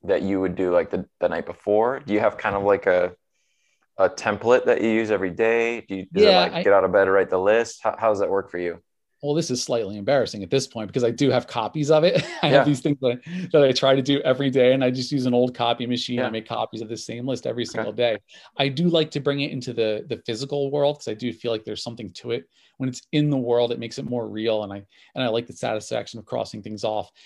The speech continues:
Speaker 2: And that's
Speaker 1: Yeah.
Speaker 2: one side, is the things that I wanna do every day, that the repeated things.
Speaker 1: Yeah.
Speaker 2: And on the other side, I'll have whatever goals I'm working on right now. Like I,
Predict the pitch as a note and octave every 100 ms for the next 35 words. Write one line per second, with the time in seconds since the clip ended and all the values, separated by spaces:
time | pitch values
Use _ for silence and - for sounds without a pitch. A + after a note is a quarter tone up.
0 | - - F3 G#3 - C#3 C3+ B2 A2 G#2+
1 | G#2+ G2+ A2 A#2 A2 A2+ G#2+ A2 G#2 G#2
2 | G2+ G#2 G2 G#2+ G#2 G2+ - _ _ _
3 | F#3 D3 C3+ - A2 G2 A2+ G2 F#2 -
4 | A3 A#3+ A3+ F#3 - F3 E3+ - B2+ A#2+
5 | A2 A#2 A#2+ _ _ - D#3 D3 B2 A2+
6 | B2 A#2+ A#2+ G#2+ A2 G#2 - G#2 G2+ G2+
7 | - A2 G2+ G2+ A2